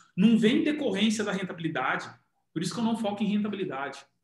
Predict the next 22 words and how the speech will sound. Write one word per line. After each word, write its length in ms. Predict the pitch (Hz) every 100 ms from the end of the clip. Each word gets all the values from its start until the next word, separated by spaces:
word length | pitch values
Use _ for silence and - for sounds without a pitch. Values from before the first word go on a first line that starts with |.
| _ _ _ - - -
Os 100 | 175
juros 240 | 180 294 -
compostos, 640 | 226 160 185 247 - 185
ele 120 | 208
é 20 |
uma 180 | 208 175
decorrência 680 | 269 - 254 185 262 330 277
do 180 | 208 -
tempo. 420 | 247 233 220 - _ _ _ _ _ _ _ _ -
E 80 |
por 180 | 208 226
isso 120 | 294
que 60 | 349
o 100 | -
grande 300 | 226 247 220
dinheiro, 360 | 185 202 196 180
segundo 340 | 185 185 175
Charlie 220 | 175 165
Munger, 320 | 160 214 220
tá 120 | 220 214
na 80 |
espera. 680 | 202 - - 165 135 123 -